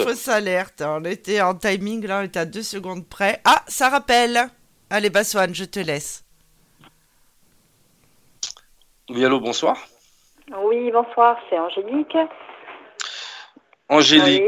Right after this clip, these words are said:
Speaker 3: Oui.
Speaker 2: euh, Angélique, on s'est jamais eu, Angélique ? Non, je crois
Speaker 3: Oui,
Speaker 2: pas.
Speaker 3: on s'est déjà eu, on se connaît.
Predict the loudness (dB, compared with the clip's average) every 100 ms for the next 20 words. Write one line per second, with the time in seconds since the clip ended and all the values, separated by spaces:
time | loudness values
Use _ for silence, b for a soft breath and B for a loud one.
0 | 4 6 6 4 0 _ _ _ _ _
1 | -8 -4 0 0 0 -2 -2 0 4 6
2 | 6 6 4 2 -6 -6 -8 -8 _ _
3 | -4 -2 -2 -6 -2 6 8 10 8 6
4 | 4 6 8 8 4 -2 0 -2 0 2
5 | 2 2 2 0